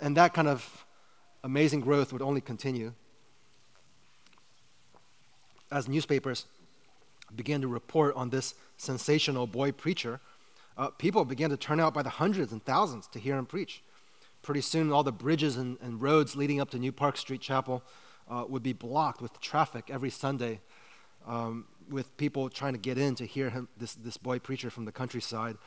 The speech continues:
You know, people outside the building were needing to be turned away from the services. Uh, inside the building, it was standing room only. Before long, Spurgeon had to begin renting larger and larger spaces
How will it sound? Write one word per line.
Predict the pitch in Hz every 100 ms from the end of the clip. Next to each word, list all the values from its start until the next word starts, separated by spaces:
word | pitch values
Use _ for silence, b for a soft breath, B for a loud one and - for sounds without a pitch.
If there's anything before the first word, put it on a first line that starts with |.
| B B -
You | 131
know, | 120
people | - 143 135 135 123 B B
outside | 139 143 143
the | 131
building | 107 139 147 135
were |
needing | 127 139 131
to |
be | 113
turned | - - 147 131
away | 113 131 143
from | - 123
the | 113
services. | - 139 135 - 135 - B B B B B -
Uh, | 117 117
inside | 143 143 139 123
the |
building, | 107 131 139 135
it |
was | 120
standing | - - 135 135 120
room | 127 123
only. | 127 135 139 139 B B B
Before | - 143 135
long, | 131 143
Spurgeon | 143 - 143 139
had | 131 135
to |
begin | 127 113 113 131 120
renting | 131 127 131 110
larger | 127 135 139
and | 117 110
larger | 123 123
spaces | 110 - 131 135 143 135